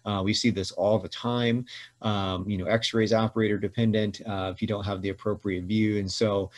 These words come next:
um, so I feel like a lot of people will just, we use this as an excuse not to use ultrasound. Um, and certainly it's a limitation we need to appreciate.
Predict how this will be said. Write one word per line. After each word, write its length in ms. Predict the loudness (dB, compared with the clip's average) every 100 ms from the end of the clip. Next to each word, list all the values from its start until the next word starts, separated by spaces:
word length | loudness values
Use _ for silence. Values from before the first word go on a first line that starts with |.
| -20 _
um, 320 | -6 -4 -4 -4
so 140 | -4
I 60 | -2
feel 180 | 2
like 160 | 2 2
a 40 |
lot 220 | 2 4 2
of 80 |
people 300 | 0 -2 0
will 120 | -2 -2
just, 440 | -4 -4 -8 -8
we 120 | -4 2
use 240 | 2 2
this 180 | -2 0
as 160 | -2
an 100 | -2
excuse 640 | -6 -6 -6 4 4 6 2
not 220 | 0 0
to 100 | -2
use 160 | 0
ultrasound. 800 | 2 0 0 -4 -2 -2 -4 -4
Um, 360 | -4 -4 -4 -4
and 260 | -4 -4 -2
certainly 320 | -2 0 0
it's 120 | -2
a 40 | -2
limitation 600 | -2 -2 -2 -4 -2 -4
we 80 | -2
need 160 | -4
to 80 | -6
appreciate. 720 | -8 -4 -4 0 4 4 2